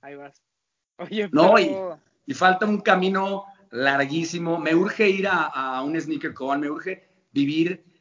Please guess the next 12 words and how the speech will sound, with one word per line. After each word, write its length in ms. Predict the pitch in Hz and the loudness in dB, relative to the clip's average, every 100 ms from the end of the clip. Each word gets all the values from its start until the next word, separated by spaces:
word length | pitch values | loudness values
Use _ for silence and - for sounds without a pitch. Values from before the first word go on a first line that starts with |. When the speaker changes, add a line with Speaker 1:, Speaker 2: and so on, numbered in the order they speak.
| _ | _
Speaker 2:
el, 340 | 127 135 117 - | -2 -2 -4 -8
eh, 560 | 180 190 185 190 185 180 | -8 -6 -6 -4 -4 -4
el 60 | |
regateo 520 | 175 165 156 170 160 | -4 -6 -4 -2 2
y 40 | 165 | 2
ver 140 | 160 | 0
a 60 | 160 | -2
toda 140 | 165 | -2
la 120 | 156 | -2
gente. 680 | 147 151 151 156 151 - _ _ | -2 -4 -4 -4 -6 -8 _ _
O 20 | |
sea, 260 | 139 131 | -4 -4